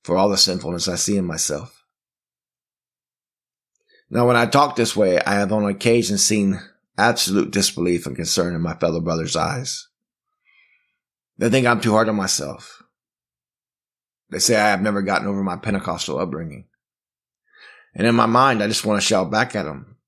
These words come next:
"Don't you believe all that Scripture tells you is true? That it's a hundred percent accurate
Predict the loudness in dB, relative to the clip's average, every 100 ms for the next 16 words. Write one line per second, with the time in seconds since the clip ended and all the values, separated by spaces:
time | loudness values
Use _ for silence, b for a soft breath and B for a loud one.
0 | _ _ _ -6 -4 -2 2 4 4 2
1 | 2 2 0 -2 -4 -6 -4 -4 -2 -2
2 | -4 -4 -4 -4 -4 -8 _ _ _ _
3 | _ _ _ _ _ _ _ _ -2 0
4 | 2 2 2 2 2 0 -2 -4 -4 -2
5 | -2 -2 -4